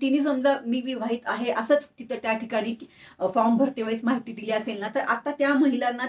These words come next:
तिच्या, अं, त्याच पद्धतीने ईकेवायसी करायची आहे, बरोबर ना? म्हणजे आता हे मी का सांगत आहे, तर बऱ्याच महिलांचे बरेच प्रश्न येत आहेत की "ताई, मी ही माहिती दिली होती, मग मला आता असं सांगत आहे, मी ती माहिती दिली होती, मग आता असं सांगत आहे." तर ह्याच्यामध्ये कधीही चेंजेस होत नाही.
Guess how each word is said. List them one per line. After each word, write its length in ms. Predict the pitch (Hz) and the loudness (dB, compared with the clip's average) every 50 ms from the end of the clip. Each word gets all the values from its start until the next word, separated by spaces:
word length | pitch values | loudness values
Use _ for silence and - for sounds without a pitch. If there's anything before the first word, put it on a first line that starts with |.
| - - | -8 -12
तिच्या, 220 | 233 - 262 247 247 - - - - _ _ _ _ _ - | -8 -4 -4 -4 -4 -6 -12 -20 -20 _ _ _ _ _ -10
अं, 140 | 202 196 - - - _ _ _ _ _ _ _ _ - - - - | -8 -8 -8 -8 -10 _ _ _ _ _ _ _ _ -20 -16 -2 4
त्याच 240 | 240 247 277 277 - | 6 6 6 6 6
पद्धतीने 500 | 277 262 262 254 233 - 247 233 233 262 | 6 6 6 4 0 0 2 2 2 2
ईकेवायसी 680 | 277 - 233 226 226 226 208 180 180 170 170 - 175 | 0 -2 -6 -6 -2 0 0 2 2 0 -2 -4 -8
करायची 400 | - - 180 165 151 143 - - | -6 -6 -4 -4 -6 -8 -10 -12
आहे, 80 | 151 151 | -12 -2
बरोबर 360 | 220 247 269 285 247 240 226 | 0 2 4 4 2 0 0
ना? 140 | 269 302 240 | -2 -4 -2
म्हणजे 200 | 240 262 262 294 | -2 0 2 2
आता 160 | 294 294 311 | 2 2 2
हे 140 | 262 294 330 | 2 2 2
मी 80 | 330 339 | 2 2
का 240 | 330 - 277 277 285 | 0 0 -2 -2 0
सांगत 360 | 311 294 285 262 277 269 247 | 0 -2 0 0 0 0 0
आहे, 160 | 233 247 262 - | 0 0 0 -2
तर 80 | 294 | -4
बऱ्याच 380 | 233 226 269 262 254 277 294 - | -2 0 0 0 2 0 -2 0
महिलांचे 420 | 392 359 294 285 254 247 240 294 | 2 4 4 4 2 0 -4 -6
बरेच 340 | 285 226 226 226 226 254 247 | -6 -4 -4 -2 -2 -4 -4
प्रश्न 280 | - 254 - 277 - 220 | -6 -8 -8 -8 -12 -14
येत 160 | 208 202 - | -14 -8 -6
आहेत 200 | 190 196 214 214 - - - - - - | -6 -4 -4 -6 -8 -12 -20 -20 -10 -10
की 60 | 277 - | 0 2
"ताई, 140 | 285 277 277 | 2 2 4
मी 120 | 262 269 262 | 2 2 0
ही 160 | 226 269 277 | 2 0 0
माहिती 300 | 254 277 285 262 - 233 | 2 2 0 0 -2 -8
दिली 220 | 208 240 226 254 | -10 -8 -4 -4
होती, 240 | 262 247 - - 240 | -4 -4 -6 -8 -6
मग 160 | 233 233 240 240 | -6 -6 -4 -4
मला 160 | 233 226 226 | -4 -2 -2
आता 200 | 226 226 226 220 | -2 0 0 -2
असं 200 | 220 220 226 254 | -2 -2 -2 -6
सांगत 360 | 254 262 226 220 208 214 - | -6 -6 -10 -10 -12 -12 -10
आहे, 240 | 208 202 226 220 214 - - - _ - | -10 -8 -8 -8 -10 -10 -16 -18 _ -8
मी 80 | 240 | -6
ती 160 | 240 285 285 | 0 0 2
माहिती 260 | 269 254 285 277 277 - | 2 4 2 0 0 -4
दिली 220 | - 233 220 233 | -8 -6 -4 -4
होती, 200 | 233 226 226 233 | -6 -4 -4 -2
मग 140 | 226 226 226 | 0 0 0
आता 200 | 226 220 - - | 0 -2 -4 -4
असं 220 | - - - 269 | -6 -4 -6 -6
सांगत 360 | 240 - 220 220 208 208 208 | -6 -6 -8 -8 -8 -8 -8
आहे." 180 | 208 202 220 208 - | -8 -6 -6 -8 -8
तर 60 | - | -6
ह्याच्यामध्ये 580 | 202 226 226 240 220 214 214 214 220 240 247 240 - | -6 -6 -4 -4 -6 -6 -6 -6 -4 -4 -6 -4 -4
कधीही 380 | 220 208 214 226 202 196 233 | -4 -4 -2 -4 -6 -6 -8
चेंजेस 500 | 226 233 233 214 202 196 202 208 208 208 - | -8 -6 -6 -6 -4 -4 -4 -6 -6 -8 -4
होत 160 | 196 196 196 196 - | -2 -2 -2 -2 -4
नाही. 340 | 202 196 196 208 226 277 | -6 -6 -6 -4 -6 -6